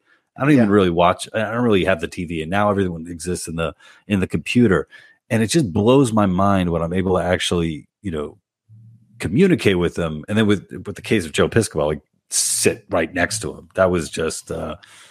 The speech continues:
Speaker 1: that was pretty unreal.
Speaker 2: Uh, that was a lot of fun. It was, I had a similar feeling working with him for, uh, six and a half or seven years. And, uh, you're right. I mean, he is somebody that you always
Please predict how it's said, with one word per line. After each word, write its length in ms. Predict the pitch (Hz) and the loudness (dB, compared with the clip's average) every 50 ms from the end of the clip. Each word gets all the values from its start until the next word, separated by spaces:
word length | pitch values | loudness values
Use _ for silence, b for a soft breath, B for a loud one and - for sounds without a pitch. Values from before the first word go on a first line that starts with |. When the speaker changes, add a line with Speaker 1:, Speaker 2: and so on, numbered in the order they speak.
| B B B | B B B
Speaker 1:
that 80 | B 92 | B -4
was 120 | 87 78 | -4 -4
pretty 220 | - - 85 80 78 | -2 -4 -2 -2 -2
unreal. 220 | 78 73 78 87 | -4 -2 2 4
Speaker 2:
Uh, 160 | 151 170 170 - | 4 4 4 4
that 140 | 185 202 214 | 4 4 4
was 80 | 202 | 4
a 80 | 180 196 | 4 6
lot 160 | 196 190 185 | 6 6 6
of 80 | 175 - | 4 4
fun. 180 | - 170 151 | 2 2 2
It 120 | 143 143 151 | 2 2 0
was, 200 | 156 147 131 131 | 0 -2 -2 -2
I 120 | - 147 156 | 0 2 2
had 140 | 156 151 | 4 2
a 20 | 147 | 0
similar 380 | - - 170 160 156 147 139 | 0 -2 0 0 0 0 -2
feeling 580 | 127 - - 151 143 139 135 135 123 120 123 113 b b b b b b | -2 -2 -2 -2 -2 -2 -2 -4 -4 -6 -8 -10 b b b b b b
working 380 | - - 156 165 - 156 143 131 | 2 4 4 4 4 2 0 0
with 120 | 127 120 | 0 0
him 200 | 110 120 113 110 | -2 -2 -4 -4
for, 360 | 101 - 117 113 110 110 110 110 | -4 -4 -2 -2 -2 0 -2 -2
uh, 200 | 107 104 107 101 | -2 -2 -2 -4
six 240 | - - 127 - | -4 -6 -8 -6
and 100 | - 117 | -6 -6
a 20 | 117 | -4
half 220 | 123 117 110 - | -2 -2 -2 -4
or 60 | 113 | -6
seven 360 | 107 - - 120 107 113 113 117 | -4 -2 -2 -2 0 -2 -4 -2
years. 360 | 117 113 110 104 101 95 - | -2 -2 0 -2 -2 -4 -8
And, 420 | - - 120 113 113 110 110 104 | -10 -8 -6 -4 -4 -4 -4 -4
uh, 220 | 113 107 107 107 113 | -4 -4 -4 -4 -4
you're 220 | 127 139 131 127 | -2 0 2 4
right. 260 | 139 156 143 120 104 104 | 6 6 6 6 4 2
I 80 | 110 | -2
mean, 160 | 117 120 117 | -2 -2 -2
he 220 | 117 135 135 135 135 | -2 0 0 0 0
is 260 | 131 131 135 107 - | 0 -2 -4 -4 -4
somebody 340 | - 156 143 131 123 127 123 | -4 -2 -2 -2 -2 -2 -2
that 160 | 113 120 117 | -2 -2 -4
you 140 | 123 131 131 | -2 -2 -2
always 380 | 127 127 127 123 120 117 113 | -2 -2 -2 -2 -4 -4 -6